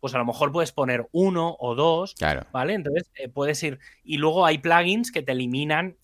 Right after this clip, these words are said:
Speaker 1: esto. Si lo haces desde el principio está bien, porque ya no, no hay ese overge-, overflow
Speaker 2: Claro.
Speaker 1: de, de, de contenidos, pero si no hay plugins, o podéis ir a la base de datos y decir, "Mira, bórrame todos los contenidos del, del type, del post type, revisions".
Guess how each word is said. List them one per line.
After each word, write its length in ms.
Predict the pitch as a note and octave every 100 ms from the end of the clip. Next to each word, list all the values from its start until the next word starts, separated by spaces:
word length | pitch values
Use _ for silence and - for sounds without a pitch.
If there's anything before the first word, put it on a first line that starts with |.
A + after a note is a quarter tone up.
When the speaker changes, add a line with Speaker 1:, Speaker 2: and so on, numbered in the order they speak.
| -
Speaker 1:
esto. 320 | B2+ - -
Si 220 | D#3 D#3 -
lo 100 | D#3+
haces 180 | G3
desde 180 | F#3+ F3+
el 60 | E3
principio 320 | D#3+ C#3+ E3
está 220 | E3+ C#3+
bien, 220 | C3+ E3
porque 260 | F3+ A2 G2+
ya 140 | G#2
no, 240 | A#2+ B2 A#2 -
no 100 | B2 B2
hay 140 | B2+
ese 180 | B2+ C3+
overge-, 560 | B2 A#2+ - - -
overflow 500 | B2 B2 A#2+ - C3
Speaker 2:
Claro. 260 | C3 G#2 F#2+
Speaker 1:
de, 220 | A#2+ A#2 - - - _ _ -
de, 680 | B2+ B2+ B2 B2 B2 B2+ B2+
de 160 | C3 B2+
contenidos, 640 | C3+ B2+ B2+ D3 F3 A3 - - _
pero 140 | C#3+
si 160 | C#3 C#3+
no 100 | C#3+
hay 140 | D#3+
plugins, 520 | D3+ D#3 D#3 D#3 G3 -
o 160 | C3 A#2
podéis 340 | G#2+ A2+ -
ir 120 | B2
a 60 | A#2+
la 100 | A#2+
base 200 | A#2+ C3
de 60 |
datos 260 | B2 B2+ D#3
y 60 | C#3
decir, 240 | - B2
"Mira, 240 | C#3+ B2+
bórrame 560 | G#2 B2+ C#3 C#3+ D3 E3
todos 280 | E3 C3+ C3+
los 460 | C#3 C3+ C3+ - - - _ -
contenidos 720 | D3 C#3 C3+ C#3 D3 E3 D#3
del, 400 | C#3 B2+ B2 B2
del 420 | C3+ B2 A#2+ A2+
type, 340 | - C#3 D#3
del 180 | E3 A#2+
post 280 | - C3+ -
type, 340 | D3 D#3+ F#3+ -
revisions". 640 | C3 B2 C#3 - G2+ F#2